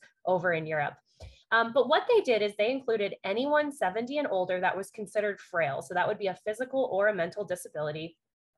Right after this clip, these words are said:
And they randomized them to usual care, which usually involved getting some kind of antibiotic, or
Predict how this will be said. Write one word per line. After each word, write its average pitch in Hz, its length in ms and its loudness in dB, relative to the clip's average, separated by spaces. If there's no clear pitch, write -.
And 254 120 0
they 320 100 4
randomized 269 560 2
them 175 240 0
to 202 100 -12
usual 208 440 -2
care, 165 360 0
which - 220 -6
usually 196 340 -4
involved 175 400 2
getting 185 220 0
some 175 200 -6
kind 220 160 -2
of 220 60 -4
antibiotic, 175 580 0
or 247 420 4